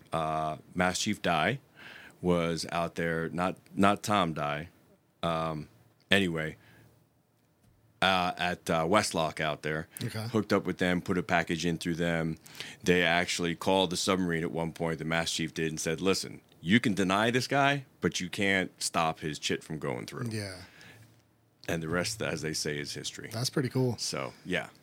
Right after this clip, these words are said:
Speaker 1: Yeah, very cool.
Speaker 2: <clears throat> That's a, <clears throat> it's funny 'cause I, I was in a little bit of a similar situation. I went to Bud's initially too, um, quit during Hell Week, and then, uh,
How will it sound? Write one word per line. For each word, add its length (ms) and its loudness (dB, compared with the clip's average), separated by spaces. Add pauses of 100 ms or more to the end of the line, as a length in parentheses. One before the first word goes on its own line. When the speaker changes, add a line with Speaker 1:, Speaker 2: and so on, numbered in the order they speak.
(480)
Speaker 1:
Yeah, 160 -2 (160)
very 300 0
cool. 260 -12 (140)
Speaker 2:
<clears throat> 160 -20
That's 420 2
a, 220 2 (220)
<clears throat> 220 -20 (1600)
it's 100 -6
funny 220 10
'cause 120 2
I, 180 4 (320)
I 80 6
was 140 4
in 320 2 (1000)
a 40 0
little 560 4
bit 220 0
of 80 -6
a 40 -6
similar 360 -2
situation. 460 -2
I 80 2
went 160 -2
to 40 -4
Bud's 420 -2
initially 480 0
too, 400 -2 (100)
um, 340 -4 (520)
quit 220 4
during 220 2
Hell 160 0
Week, 240 0
and 100 -2
then, 240 -2
uh, 400 -2